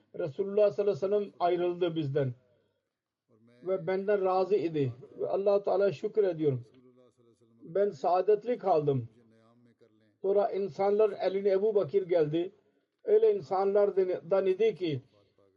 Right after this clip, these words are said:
hiç kimse onun yumuşak kalpli ve kerem ve iyi huyluğunu inkar edemez. Ve ben onun hizmetçisi ve onun dostuydum. Kendi sertliğimi onun iyi, iyiliğiyle, yumuşaklığıyla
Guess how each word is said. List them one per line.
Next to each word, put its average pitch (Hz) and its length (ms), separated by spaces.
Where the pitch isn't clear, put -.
hiç 214 220
kimse 208 380
onun 208 380
yumuşak 196 580
kalpli 185 720
ve 180 160
kerem 190 440
ve 190 440
iyi 226 200
huyluğunu 202 720
inkar 190 440
edemez. 190 580
Ve 185 160
ben 202 120
onun 208 240
hizmetçisi 196 760
ve 202 40
onun 190 300
dostuydum. 175 720
Kendi 202 500
sertliğimi 208 640
onun 208 260
iyi, 202 400
iyiliğiyle, 202 760
yumuşaklığıyla 202 880